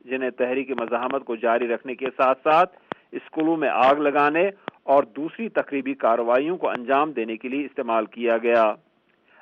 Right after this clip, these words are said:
اگرچہ نعیم خان نے ایک پریس کانفرنس میں ان ویڈیوز کو جعلی قرار دے کر الزام لگایا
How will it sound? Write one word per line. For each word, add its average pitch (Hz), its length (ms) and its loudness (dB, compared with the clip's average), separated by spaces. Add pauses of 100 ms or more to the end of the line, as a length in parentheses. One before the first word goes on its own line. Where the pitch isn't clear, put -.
(120)
اگرچہ 143 280 2
نعیم 160 300 0
خان 156 260 2
نے 156 140 -2
ایک 147 320 -2
پریس 135 260 -2
کانفرنس 165 380 -4
میں 135 220 -4
ان 139 220 -6
ویڈیوز 160 460 2
کو 143 160 -4 (180)
جعلی 139 260 4
قرار 175 320 2
دے 123 180 -2
کر 131 160 -2
الزام 131 500 0
لگایا 123 500 4